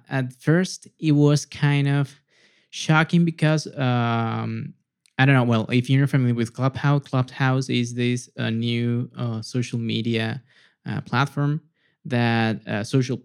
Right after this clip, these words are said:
network that it, that would be, that it's only based on audio. So it's like if you were talking on a radio show with a lot of other people, kind of, uh,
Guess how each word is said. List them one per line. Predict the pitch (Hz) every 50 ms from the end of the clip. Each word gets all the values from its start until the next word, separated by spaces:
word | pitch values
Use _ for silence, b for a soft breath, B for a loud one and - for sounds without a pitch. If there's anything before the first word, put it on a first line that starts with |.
| _ -
network | - 113 120 131 135 135 151 151 -
that | 120 110 107
it, | 110 107 104 -
that | 110 104
would | 101 101 104
be, | 120 139 165 170 b b b b b b b -
that | - 123 120 117 120 117 120 - -
it's | 135 139 143 - - - -
only | 143 143 139 131
based | 123 120 117 120 120 -
on | 117 113 110 107 - _ _ -
audio. | - 123 120 120 123 135 143 156 160
So | 147 - - - 123 123
it's | 117 151 156 -
like | 180 175 170 175 170 - -
if | - 139 131 131
you | - 139 151 160 160 160
were | 156 151 151 151 147
talking | 147 - - 151 147 147 147 - 160 151 147 147 143 - _ _ _
on | - 131 123 123
a | 120 117
radio | 113 117 120 131 143 151 156 151
show | - - - - 156 147 147 151
with | 143 143 139 139 143 143 139 - - _ -
a | 120 113
lot | 110 113 113 113 117 120 123
of | 123 123 120 - - -
other | - 120 120 123 120 113
people, | 117 - 127 127 127 143 151 165 175 b b b b b b b b b b b b b _ _
kind | - 156 156 156 160
of, | 160 160 147 147 - -
uh, | 127 131 123 123 123 123 123 120 117 117 113 113 107